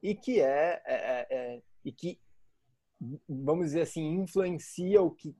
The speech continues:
tenta influenciar como as pessoas, é, pensam ou se comportam, é, e que mantém um lugar de discussão que é um lugar de discussão limitado e enviesado, que é o que você tá trazendo.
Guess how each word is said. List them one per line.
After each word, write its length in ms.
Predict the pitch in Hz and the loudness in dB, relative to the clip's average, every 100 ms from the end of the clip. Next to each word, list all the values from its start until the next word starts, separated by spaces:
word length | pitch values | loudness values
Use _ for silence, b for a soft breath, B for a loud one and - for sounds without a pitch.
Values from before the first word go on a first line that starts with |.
| _ - | _ -8
tenta 280 | 170 196 190 | -4 -2 -2
influenciar 680 | 175 147 165 - 135 135 156 - _ | -6 -6 -8 -6 -2 -2 -2 -10 _
como 240 | - 156 160 | 0 2 2
as 80 | - | -2
pessoas, 800 | 143 - 151 151 147 135 123 - _ - - - | -8 -4 2 6 8 6 2 -12 _ -20 -10 -4
é, 120 | 123 | 0
pensam 520 | - 143 147 139 123 | 2 0 0 -2 0
ou 80 | 110 | -2
se 120 | - | -4
comportam, 840 | 123 107 123 135 143 - 127 120 113 _ _ - | -6 -4 4 6 6 4 -2 -2 -6 _ _ -8
é, 560 | 123 117 113 110 110 107 _ | -4 -2 -4 -4 -6 -10 _
e 80 | 120 | -4
que 160 | 165 | 0
mantém 540 | 160 160 165 - 165 202 | 2 2 0 0 0 0
um 100 | 180 | 0
lugar 320 | 147 135 127 | 2 2 2
de 120 | 123 | -2
discussão 480 | 123 - 139 165 180 | -10 -14 -8 -4 -4
que 80 | 175 | -2
é 60 | 180 | -2
um 40 | |
lugar 200 | 170 165 | 2 2
de 80 | 160 | 2
discussão 420 | 151 - 160 170 | -6 -12 -6 -4
limitado 800 | 160 160 156 156 151 175 180 208 | -2 -4 -4 2 2 2 0 -2
e 40 | 190 | -2
enviesado, 800 | 196 185 208 160 127 123 127 - _ | 0 2 2 4 2 2 -4 -12 _
que 60 | - | 2
é 40 | |
o 60 | 139 | 2
que 80 | 160 | 2
você 160 | 143 | -4
tá 120 | - 147 | -2 0
trazendo. 500 | 180 156 120 104 | 0 0 0 -2